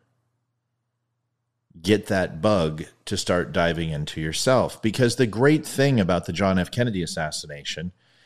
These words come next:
is that there are plenty of books on it. There is plenty of material on it. You will never go hungry, so to speak, and you will feed yourself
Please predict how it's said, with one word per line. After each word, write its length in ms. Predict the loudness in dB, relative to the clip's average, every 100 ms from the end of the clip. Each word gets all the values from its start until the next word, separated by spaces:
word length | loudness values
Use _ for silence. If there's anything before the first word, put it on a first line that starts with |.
| _ 0
is 160 | 0 2
that 220 | 0 4
there 180 | 2 4
are 140 | 2
plenty 520 | 0 0 0 2 0 0
of 320 | -2 -4 -10
books 380 | -2 -2 -2 -8 -2
on 180 | 0
it. 140 | 0 -4 _ _ _ _ -2
There 260 | 2 4
is 120 | 2 -2
plenty 400 | -2 0 0 0
of 160 | -2
material 720 | -2 -2 0 0 0 -2 -8 _ _ _ _ _
on 180 | 0 0
it. 240 | -2 -12 -20 _ _ _ _ _ _ _ _ _ _
You 720 | -20 -16 -14 -14 -16 2 6
will 140 | 6 6
never 400 | 6 6 4 4
go 280 | 6 4
hungry, 600 | 4 0 2 0 -2 -12 -20 _ -8
so 200 | -2 -2
to 120 | -2
speak, 400 | -8 -8 -10 -2
and 120 | 2
you 140 | 4
will 100 | 4
feed 320 | 2 0 -2 -2
yourself 600 | -4 -2 -4 -4 -8